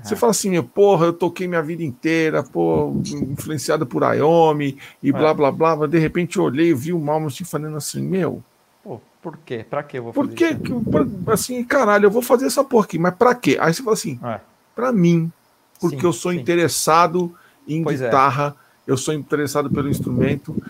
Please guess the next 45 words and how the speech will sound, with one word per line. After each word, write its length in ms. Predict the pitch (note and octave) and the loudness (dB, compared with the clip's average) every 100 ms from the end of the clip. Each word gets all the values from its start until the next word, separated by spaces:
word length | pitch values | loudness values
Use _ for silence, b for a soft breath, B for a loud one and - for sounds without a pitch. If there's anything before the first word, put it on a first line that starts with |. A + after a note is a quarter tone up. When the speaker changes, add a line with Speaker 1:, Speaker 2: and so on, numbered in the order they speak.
| B - | B -2
Speaker 1:
eu 120 | C3 | -2
quero 280 | C3 C#3 C#3+ | 2 2 2
evoluir, 720 | B2+ C#3+ C#3 C3 B2+ D3 D3+ - b b | 2 2 2 2 0 -2 -4 -8 b b
eu 140 | C3 B2+ | -6 -4
quero 520 | C3+ C3 C3+ C#3 A#2+ G2+ | 0 2 4 2 -2 -10
saber 640 | - D#3+ D3 A2 E3 G3+ G#3+ | -4 0 0 2 6 6 4
como 240 | - F3 | 0 -2
é 80 | F3+ | -4
que 80 | - | -6
aquele 260 | - F3 | -8 -8
cara 340 | E3 F3+ F3 F3 | -4 -2 0 0
faz 340 | - E3+ F3 | -2 -2 0
aquilo. 500 | E3+ - - G#2+ G2+ - | -4 -6 -8 -6 -6 -6
Speaker 2:
E 120 | D#3 | -2
assim, 240 | E3+ E3+ C#3 | -2 -2 -6
talvez 460 | D#3+ D#3 D#3+ G3 | -2 0 0 0
eu 80 | G#3 | 0
nem 180 | F#3+ C4 | -2 -2
aplique 540 | C#4+ F#3 A#3+ C4+ E3 | -2 -2 -6 -8 -10
isso 220 | C#3+ - | -10 -10
em 80 | C3 | -8
algum 180 | B2 - | -2 0
lugar. 300 | A#2+ A2+ A2+ | 0 0 2
Speaker 1:
Exatamente. 1000 | C#3+ - - G3+ G#3 F3 C3+ A#2 G#2+ - D3 | 2 2 2 2 0 -2 0 -2 -4 -6 -2
É 80 | |
Speaker 2:
Mas 120 | D#3+ C3+ | 0 2
Speaker 1:
assim, 120 | C3+ | 0
Speaker 2:
eu 80 | C3+ | 2
Speaker 1:
é 60 | |
Speaker 2:
quero 100 | C3 | 2
Speaker 1:
a, 20 | F3 | 0
Speaker 2:
saber, 380 | - - C#3 - | 0 -2 -2 -6
é. 180 | C3 A#2+ b b b - | -8 -8 b b b -2
Speaker 1:
a 140 | B2+ | 0
ânsia 760 | C3 F#3+ C4+ - - A#3+ C4 C#4+ _ _ | 4 4 2 0 -4 -4 -4 -8 _ _
de 180 | A#2 D#3+ | -6 -4
aprender 800 | E3+ - D#3+ B2+ A2+ C3+ F3 G3+ | -4 -6 -4 -4 -4 -2 -4 -4
um 120 | F3+ D#3 | -6 -4
Speaker 2:
É. 40 | C#3+ | -4
Speaker 1:
negócio 500 | G#2+ A#2 D3 - E3+ | 0 2 2 0 -8
que 140 | - | -10
você 380 | C#3+ D#3 E3 D#3+ - | -8 -6 -6 -6 -2
acha 300 | C#3 D#3+ D#3+ | 0 0 -4
do 100 | C#3 | -6
caralho. 600 | - E3+ B2 A2 F#2 | -2 0 0 0 -4